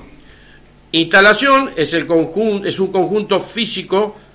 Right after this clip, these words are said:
tales como bienes, inmuebles y sus mejores, incluyendo edificios y equipos que posean los, lo-, los medios para auxiliar o hacer más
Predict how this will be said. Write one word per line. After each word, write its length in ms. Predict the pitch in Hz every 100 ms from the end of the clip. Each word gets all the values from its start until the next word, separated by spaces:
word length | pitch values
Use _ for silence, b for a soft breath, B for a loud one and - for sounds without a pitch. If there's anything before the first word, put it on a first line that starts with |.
| b b b - -
tales 360 | 196 196 185
como 280 | - 175 165
bienes, 460 | 160 185 190 185 165
inmuebles 480 | 165 190 185 180 156
y 60 |
sus 160 | 147 151
mejores, 400 | 151 151 190 175
incluyendo 400 | 151 151 185 175
edificios 440 | 156 160 190 160
y 60 | 147
equipos 360 | 165 247 214 185
que 120 | 160
posean 360 | 139 143 165
los, 260 | 170 165 165
lo-, 420 | 147 143 135 131
los 180 | 151 170
medios 320 | 233 254 254
para 180 | - 156
auxiliar 480 | 143 160 180 214 226
o 80 | 175
hacer 240 | 156 175
más 300 | 156 165 165